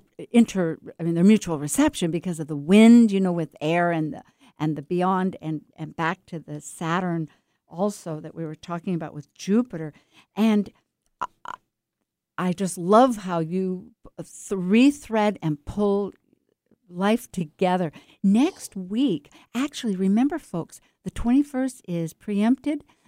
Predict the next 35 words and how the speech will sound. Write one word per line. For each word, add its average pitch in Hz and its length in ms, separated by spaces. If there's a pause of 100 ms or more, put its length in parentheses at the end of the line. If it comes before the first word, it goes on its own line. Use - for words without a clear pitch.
but 165 520
this 196 460
carries 294 460
us 285 180
through 254 400
the 262 80
solstice 254 600
and 185 260
into, 226 920 (380)
this 202 140
has - 120
been 185 200
with 160 180 (220)
Doctor 175 320
Laura 160 340 (100)
Tad, 190 540 (300)
and 160 120
you 165 60
can 156 140
find 170 320
everything 196 340
about 170 380
her 165 320
at 156 220
Talk - 240
Cosmos. 180 540
Just - 240 (200)
check - 340 (480)
the, 165 200 (180)
the, 143 120 (380)
the 151 80
bi-, 160 280 (140)
uh, 143 300 (440)
the 143 60
bio. 156 400